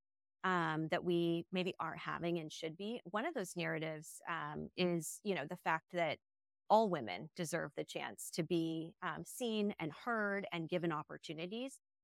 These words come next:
One of the other narratives that, um, I don't hear being talked about a lot is that philanthropy and profitability, they don't really need to be mutually exclusive.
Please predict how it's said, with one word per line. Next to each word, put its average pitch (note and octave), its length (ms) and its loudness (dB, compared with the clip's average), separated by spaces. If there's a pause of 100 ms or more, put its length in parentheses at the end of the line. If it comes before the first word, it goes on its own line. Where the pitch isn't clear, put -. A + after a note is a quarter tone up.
(100)
One C4 140 4
of F#4 60 6
the D4+ 180 6
other G3+ 260 4
narratives D#3 600 -2
that, D3 360 -4
um, D#3+ 460 -8 (120)
I E3+ 260 0
don't E3 340 0
hear C4+ 380 -4 (160)
being A#3 180 -4
talked - 280 -8
about B3+ 180 -4
a C4 60 -8
lot C4+ 300 -4
is F#3+ 140 -2
that G3 160 4 (180)
philanthropy G3+ 640 -4
and B3+ 100 -8
profitability, D#3+ 760 -6 (420)
they E3+ 120 2
don't D#3+ 320 -2
really F3 260 -2
need D#3+ 460 -8
to D#3 80 -12
be D3+ 120 -10
mutually C#3+ 380 -12
exclusive. - 640 -14